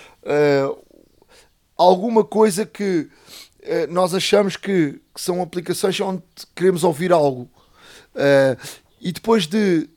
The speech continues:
se escolher as aplicações, eh, vamos a seguir e carregamos em adicionar ação. E onde,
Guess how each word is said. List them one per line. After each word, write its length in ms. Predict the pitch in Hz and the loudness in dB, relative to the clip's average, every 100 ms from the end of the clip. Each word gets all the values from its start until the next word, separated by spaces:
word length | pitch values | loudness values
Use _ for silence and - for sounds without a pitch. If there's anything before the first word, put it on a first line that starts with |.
| _ | _
se 140 | - - | -14 -12
escolher 340 | - 170 185 | -10 0 2
as 140 | 160 131 | 2 -2
aplicações, 880 | 160 170 185 - 208 233 226 - - _ - _ - | -8 -6 -4 -2 0 0 -4 -8 -16 _ -20 _ -4
eh, 260 | 170 160 | 0 2
vamos 300 | 151 202 190 | 2 -2 -2
a 80 | 175 | -4
seguir 540 | - 156 190 226 285 - _ - | -6 -6 -4 -4 -4 -12 _ -8
e 240 | 214 220 | -6 -6
carregamos 580 | - 196 170 202 202 165 | -6 -6 -2 -2 -2 -2
em 160 | 202 202 | 0 0
adicionar 600 | 190 185 190 185 185 - | -2 -6 -4 -2 -2 -4
ação. 560 | 160 165 - 156 127 117 _ _ - - - _ _ _ | -6 -6 -2 -2 -2 -8 _ _ -20 -20 -20 _ _ _
E 240 | 208 220 - _ | -2 -2 -2 _
onde, 580 | 208 214 196 170 156 | 2 4 4 2 2